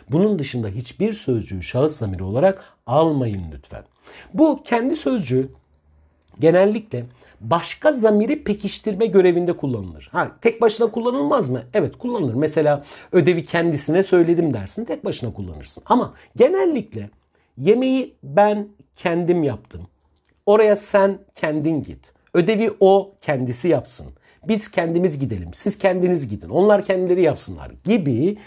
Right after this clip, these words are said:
başka bir zamiri pekiştirme görevinde kullanılabilir. Soru kökünde zamirlerle ilgili pekiştirme ifadesini görürseniz bilin ki kendi dönüşlülük zamirinden bahsediyordur. Ö S Y M çok sever.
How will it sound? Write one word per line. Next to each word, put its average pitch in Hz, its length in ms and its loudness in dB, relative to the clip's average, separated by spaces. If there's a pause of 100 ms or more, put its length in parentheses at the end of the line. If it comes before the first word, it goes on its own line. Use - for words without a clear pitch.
(140)
başka 233 360 -2
bir - 60 -6
zamiri 113 300 -4
pekiştirme 151 580 -8
görevinde 117 420 -2
kullanılabilir. 117 840 -4 (240)
Soru 277 360 2
kökünde 202 420 0
zamirlerle 160 600 -2
ilgili 113 300 -2
pekiştirme 185 580 -6
ifadesini 101 640 -4
görürseniz 190 600 0 (240)
bilin 208 260 0
ki - 160 -10
kendi 127 560 -4
dönüşlülük 123 520 -4
zamirinden 110 560 -2
bahsediyordur. 71 600 -12 (420)
Ö 233 160 6
S 294 180 -8
Y 285 140 -2
M 285 180 -4
çok 226 280 0
sever. 123 460 -2